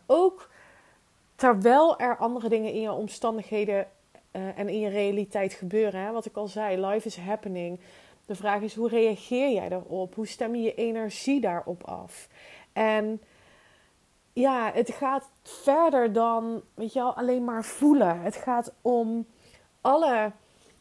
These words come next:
senses gebruiken om een vervuld leven te leven. Als je niet alleen, hè, bijvoorbeeld je ideale leven voor je kunt zien en kunt voelen, maar ook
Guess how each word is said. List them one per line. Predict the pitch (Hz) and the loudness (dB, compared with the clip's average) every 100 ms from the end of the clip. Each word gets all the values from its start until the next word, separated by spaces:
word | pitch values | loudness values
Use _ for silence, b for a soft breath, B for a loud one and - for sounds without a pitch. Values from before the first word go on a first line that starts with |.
| - | -20
senses | - - 302 294 311 220 226 - - - | -12 0 4 6 4 0 0 -2 -12 -6
gebruiken | - 196 208 233 285 - 208 202 | -2 0 2 2 0 0 -2 0
om | 220 220 | -2 -2
een | 214 214 | -4 -6
vervuld | - 208 - 208 202 202 214 - _ _ _ | -6 -8 -4 -2 0 -2 -6 -14 _ _ _
leven | - 214 240 320 247 | -4 4 6 6 0
te | - | -8
leven. | 185 180 185 180 196 190 _ _ _ _ _ _ _ _ _ _ - - | -4 -4 -6 -10 -14 -18 _ _ _ _ _ _ _ _ _ _ -18 -4
Als | 214 220 214 | 0 0 0
je | 233 208 208 214 b b b b b b b b b _ - | 0 0 -2 -6 b b b b b b b b b _ -4
niet | 233 285 302 | 2 2 4
alleen, | 240 226 226 - | 4 4 2 -4
hè, | 208 254 | -4 -4
bijvoorbeeld | 254 220 226 | -2 -2 -2
je | - | -2
ideale | 233 226 214 214 | -2 0 0 2
leven | 208 214 247 190 | 2 2 2 -6
voor | - 233 294 | -2 0 2
je | 294 | 0
kunt | - 190 | -4 -6
zien | - 214 | -8 -8
en | 208 | -6
kunt | 208 190 | -6 -8
voelen, | - 302 294 208 | -8 -4 0 0
maar | 208 214 | -2 -4
ook | 214 247 277 262 | 0 2 0 -6